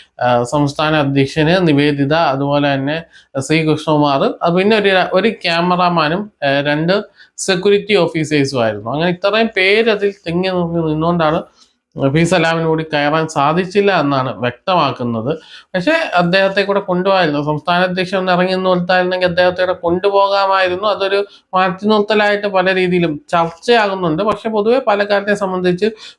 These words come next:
പാലക്കാട് ബി ജെ പിക്ക് ഒരു ഊർജ്ജം നൽകുന്ന ഒരു യാത്രയായിരുന്നു, റോഡ് ഷോ ആയിരുന്നു സ-, കണ്ടത്. പാലക്കാടിലെ മുഴുവൻ പ്രവർത്തകരെ എത്തിക്കാൻ ജില്ലാ, ആ, ജില്ലാ നേതൃത്വത്തിന് കഴിഞ്ഞു.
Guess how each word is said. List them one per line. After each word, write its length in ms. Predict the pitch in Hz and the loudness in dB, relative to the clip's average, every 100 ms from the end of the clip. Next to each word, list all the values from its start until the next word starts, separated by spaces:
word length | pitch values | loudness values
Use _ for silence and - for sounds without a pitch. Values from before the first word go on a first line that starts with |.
| - | -2
പാലക്കാട് 460 | 196 208 220 226 | 0 2 2 2
ബി 220 | 220 196 | 2 0
ജെ 100 | 190 | 0
പിക്ക് 260 | 196 196 185 | -2 -4 -4
ഒരു 100 | 175 | -2
ഊർജ്ജം 400 | 175 190 208 214 | 0 0 0 0
നൽകുന്ന 380 | 196 180 180 175 | 2 2 2 2
ഒരു 280 | 165 151 98 | 2 0 -2
യാത്രയായിരുന്നു, 840 | 131 135 147 147 - 156 143 147 139 | 0 0 0 -2 0 0 2 2 0
റോഡ് 280 | 135 135 139 | 0 -4 -6
ഷോ 160 | 185 | 0
ആയിരുന്നു 500 | 175 139 131 123 - | 0 0 -4 -8 -10
സ-, 340 | 127 - 113 113 | -8 -4 -4 -2
കണ്ടത്. 440 | 123 131 160 175 - - - - | -4 0 2 2 0 -6 -8 -2
പാലക്കാടിലെ 520 | 165 196 208 208 214 | 0 0 0 0 0
മുഴുവൻ 380 | 190 180 202 214 | 0 0 0 0
പ്രവർത്തകരെ 560 | 196 185 185 185 180 | 0 0 0 0 0
എത്തിക്കാൻ 680 | 170 156 - 175 190 - 135 | 0 -2 -4 -2 -2 -4 -4
ജില്ലാ, 240 | 135 147 | -2 0
ആ, 380 | 151 113 131 127 | 0 0 -2 -2
ജില്ലാ 260 | 135 165 175 | 0 2 2
നേതൃത്വത്തിന് 640 | 151 151 156 - - 147 143 | 0 0 -2 -6 -6 -6 -2
കഴിഞ്ഞു. 380 | 135 156 240 | 0 2 0